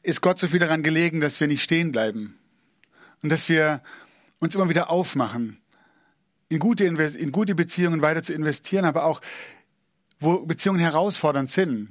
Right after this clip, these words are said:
wo Beziehungen schwierig sind, hinzuschauen, zu fragen, was ist mein Part? Und ich habe euch letzte Woche, da ging's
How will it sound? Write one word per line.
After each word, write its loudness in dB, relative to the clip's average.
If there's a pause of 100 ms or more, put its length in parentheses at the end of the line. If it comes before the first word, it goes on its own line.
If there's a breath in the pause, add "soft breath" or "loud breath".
wo -2
Beziehungen -2
schwierig -2
sind, -4 (1900 soft breath)
hinzuschauen, -2
zu -4
fragen, 0
was -4
ist -4
mein 0
Part? -2 (1120)
Und 0 (400 loud breath)
ich 4
habe 2
euch 2
letzte 2
Woche, 4
da 2
ging's -2